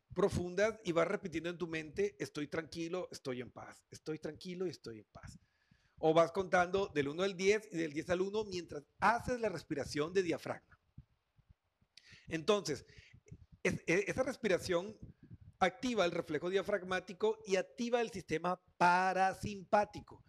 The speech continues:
que va a ayudar a calmar a ese, eh, monstruo <laughs> que se está liberando en nosotros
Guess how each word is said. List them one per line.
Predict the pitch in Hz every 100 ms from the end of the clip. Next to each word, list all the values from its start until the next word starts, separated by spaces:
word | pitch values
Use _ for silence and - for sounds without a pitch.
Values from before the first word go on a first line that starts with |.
| - - -
que | - 147
va | 147
a |
ayudar | 156 175 170 175 -
a | 139
calmar | 147 131 139 160 175 -
a | 151 143
ese, | 143 165 160 151 135 120 - - - - _ -
eh, | 160
monstruo | 147 170 180 170 - 160
<laughs> | 104 - 208
que | 156
se | 160
está | 170
liberando | 165 185 156 160 156 170 180 -
en | 156
nosotros | 156 131 151 175 202